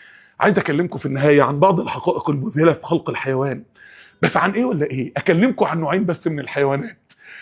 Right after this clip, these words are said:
يعني كلنا فاهمين بالمنطق البشري المحدود إن الصغير ضعيف،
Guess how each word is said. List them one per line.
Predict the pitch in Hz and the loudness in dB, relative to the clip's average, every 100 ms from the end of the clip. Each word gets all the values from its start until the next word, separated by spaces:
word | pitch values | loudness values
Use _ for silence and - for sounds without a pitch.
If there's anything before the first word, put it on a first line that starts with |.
| - | 2
يعني | 190 180 | 4 4
كلنا | - 185 247 | 4 4 4
فاهمين | 226 - 185 202 | 2 0 -2 0
بالمنطق | 175 165 202 180 175 | 0 0 -4 -2 -2
البشري | 175 185 196 | 0 2 2
المحدود | 160 156 143 165 180 143 - | 2 -2 -2 0 0 -2 -6
إن | 277 | -6
الصغير | - 294 440 403 | -4 2 6 6
ضعيف، | 220 240 247 269 185 | 6 4 4 2 -2